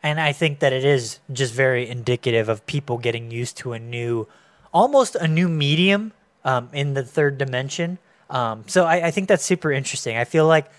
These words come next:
sixty-four is gonna continue to age poorly, whereas I think the two D Mario games will only continue to retain their, their luster as opposed to sixty-four. Uh, last question before we, we wrap it up.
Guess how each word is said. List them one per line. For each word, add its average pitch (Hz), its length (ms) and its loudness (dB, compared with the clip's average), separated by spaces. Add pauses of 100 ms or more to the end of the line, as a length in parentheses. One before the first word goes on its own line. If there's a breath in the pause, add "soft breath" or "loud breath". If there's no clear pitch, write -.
(140 soft breath)
sixty-four 160 640 2
is 139 80 -4
gonna 147 180 0
continue 135 540 -8
to 131 160 -2
age 131 480 -4
poorly, 151 640 0 (320 soft breath)
whereas 139 340 4
I 131 60 2
think 135 260 -4 (140)
the 127 260 -4
two 151 260 -4
D 131 160 -4
Mario 117 400 -4
games 113 300 -8
will 117 180 -4
only 127 280 -4
continue 123 540 -8
to 113 360 -6 (340 loud breath)
retain 131 680 -4
their, 110 400 -2 (360 soft breath)
their 117 460 0
luster 117 760 -2 (320 soft breath)
as 127 120 -4
opposed 120 280 -4
to 110 40 -12
sixty-four. 110 600 -10 (240 soft breath)
Uh, 127 240 2 (100)
last 170 380 0
question 147 420 -2
before 120 460 -2
we, 131 140 -6
we 123 200 -2
wrap 127 300 2
it - 60 0
up. - 320 2